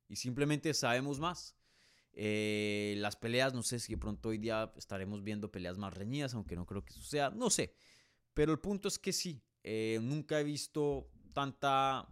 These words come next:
conversación alrededor de este tema. Em, y, y bueno, eh, vuelvo y le digo, un, un, un topic muy, pero muy denso, muy profundo. Em,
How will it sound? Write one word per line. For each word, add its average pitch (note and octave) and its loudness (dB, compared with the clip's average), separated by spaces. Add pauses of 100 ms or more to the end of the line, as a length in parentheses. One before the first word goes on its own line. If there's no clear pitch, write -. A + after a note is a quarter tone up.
conversación B2 -4
alrededor A#2 -2
de G#2 -6
este A2 -8
tema. G2+ -4 (840)
Em, E2+ -4 (960)
y, D3 0
y D3+ -2
bueno, D3 0 (120)
eh, G#2+ -6
vuelvo A#2+ -2
y C3 0
le A#2 2
digo, G#2 0
un, B2+ -6
un, D3 -6 (440)
un D3+ -2 (120)
topic D3 4
muy, C#3+ 2
pero C#3 2
muy C3 2
denso, B2 0
muy B2 -2
profundo. A2+ -4 (480)
Em, A2 2